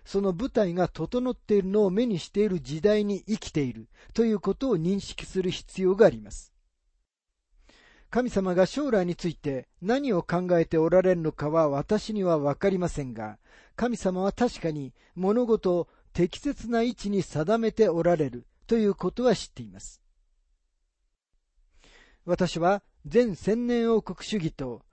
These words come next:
全大観難時代主義の立場をとっていますが、その理由は、私はこの黙示録において、ヨハネが教えているのはそういうことだと信じているからです。もしあなたが私と意見を異にし、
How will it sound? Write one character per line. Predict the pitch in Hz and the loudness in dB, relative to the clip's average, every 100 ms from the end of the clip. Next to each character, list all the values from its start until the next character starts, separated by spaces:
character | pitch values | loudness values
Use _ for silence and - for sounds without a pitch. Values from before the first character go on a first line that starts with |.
| _ - | _ -18
全 | 139 233 208 131 | 2 2 2 -2
大 | 160 196 233 | 2 2 2
観 | 226 220 214 | 0 0 0
難 | 208 190 | 0 -2
時 | 190 | 2
代 | 202 202 | 4 4
主 | 175 - | 2 -4
義 | 175 175 | -4 -2
の | 165 - | -2 -2
立 | 196 - 185 | -4 -4 0
場 | 170 | 2
を | 175 | 2
と | - 190 | 0 -2
っ | |
て | - | -2
い | 139 | -6
ま | 135 | -6
す | - | -8
が、 | 123 120 117 _ _ _ | -8 -8 -10 _ _ _
そ | - 196 | -6 -2
の | 220 | 0
理 | 175 196 | 0 0
由 | 190 | 2
は、 | 175 180 208 _ _ _ _ _ _ | 4 4 2 _ _ _ _ _ _
私 | 180 185 185 175 | -2 0 0 -2
は | 165 | -2
こ | 185 | 0
の | 208 175 | 0 0
黙 | 170 - | -2 -4
示 | - 262 | -6 -6
録 | 240 196 | -4 -4
に | 180 | -2
お | 170 | -2
い | |
て、 | - 139 127 - _ _ | -2 -6 -6 -12 _ _
ヨ | 202 220 | -4 -2
ハ | 214 | 0
ネ | 214 175 | 0 4
が | 196 | 6
教 | 165 156 - 240 | 6 2 -4 -4
え | 220 | 0
て | 208 | 0
い | 185 | 0
る | |
の | 151 | 0
は | 143 139 - _ | -2 -2 -6 _
そ | - - 240 | -8 0 0
う | 254 | 0
い | 240 | -2
う | 226 | -2
こ | 214 | -2
と | 208 | 0
だ | 180 170 | 0 2
と | 202 | 0
信 | - 247 220 | -2 -4 -6
じ | 143 - | -6 2
て | 202 | 4
い | 160 | 4
る | 156 | 0
か | - | -8
ら | - | -18
で | - | -20
す。 | - - _ _ _ _ _ _ _ _ _ _ _ _ _ _ _ - - _ - | -20 -20 _ _ _ _ _ _ _ _ _ _ _ _ _ _ _ -20 -20 _ -8
も | 262 | -4
し | - 220 | 0 2
あ | |
な | 214 | 2
た | - 175 | 2 2
が | 165 | 4
私 | 165 214 - | 4 2 2
と | 202 185 | 0 0
意 | 214 | 0
見 | 240 175 | 0 2
を | 180 175 | 2 0
異 | - - | -4 -6
に | 165 143 | -6 -6
し、 | - 127 | -10 -12